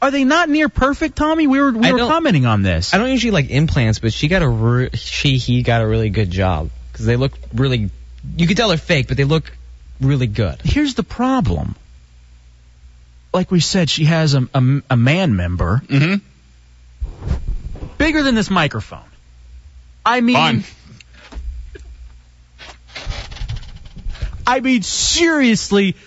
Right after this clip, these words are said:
Speaker 1: you see something like that, it's, it's, uh, like you're watching, uh,
Speaker 3: It's
Speaker 1: Ice,
Speaker 3: hot.
Speaker 1: Ice Cube and J-Lo and Anaconda. It's just stupid.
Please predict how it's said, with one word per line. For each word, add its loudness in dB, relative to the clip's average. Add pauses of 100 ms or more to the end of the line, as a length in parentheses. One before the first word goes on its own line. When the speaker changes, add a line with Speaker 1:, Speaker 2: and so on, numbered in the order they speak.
(400)
Speaker 1:
you 2
see 2
something 2
like 4
that, 2
it's, 2 (120)
it's, 2
uh, 2 (500)
like 2
you're 4
watching, 2
uh, 4
Speaker 3:
It's -2
Speaker 1:
Ice, 2
Speaker 3:
hot. 0 (120)
Speaker 1:
Ice 2
Cube 2
and 2
J-Lo 2
and 2
Anaconda. 2
It's -2
just 0
stupid. 0